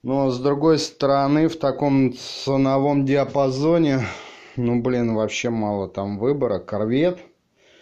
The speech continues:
в принципе, что там ещё? Энхель, наверное, чуть подороже. Ну, не знаю,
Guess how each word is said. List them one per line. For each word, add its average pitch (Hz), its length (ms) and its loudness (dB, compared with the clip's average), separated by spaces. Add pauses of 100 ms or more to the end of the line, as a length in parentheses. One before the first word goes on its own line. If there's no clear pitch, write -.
(380)
в - 140 -20
принципе, 101 840 -4
что - 320 -8
там 92 300 -6
ещё? 82 420 -10 (640)
Энхель, 156 480 0
наверное, 101 380 -2
чуть - 320 -16 (160)
подороже. 104 640 -4
Ну, 120 300 -2
не 123 260 0
знаю, 110 460 -4